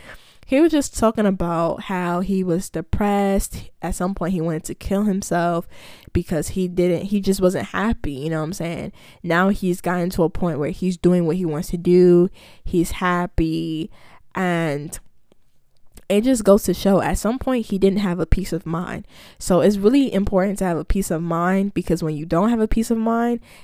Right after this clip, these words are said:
that can really affect your mental health. And I realize those of us who are, especially my age, we're realizing that we really need to take our mental health seriously. We don't talk about it enough, but we should be talking about it, because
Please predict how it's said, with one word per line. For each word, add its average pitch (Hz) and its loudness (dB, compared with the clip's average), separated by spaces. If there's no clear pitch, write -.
that 208 -2
can 262 0
really 202 4
affect - -2
your 165 2
mental 170 -4
health. 165 -4
And 170 0
I 175 4
realize 180 2
those 196 4
of 196 2
us 185 2
who 170 -2
are, 170 -2
especially 180 -4
my 180 -4
age, 160 -4
we're 170 2
realizing 165 2
that 160 -8
we 170 0
really 285 2
need 269 -4
to 202 -8
take 180 0
our 160 -2
mental 165 -4
health 175 -4
seriously. 170 -4
We 170 2
don't 240 2
talk 208 2
about 180 -2
it - -10
enough, 160 -4
but 170 0
we 160 -2
should 202 -2
be 190 -4
talking 170 -2
about 156 -6
it, 160 -10
because 165 -2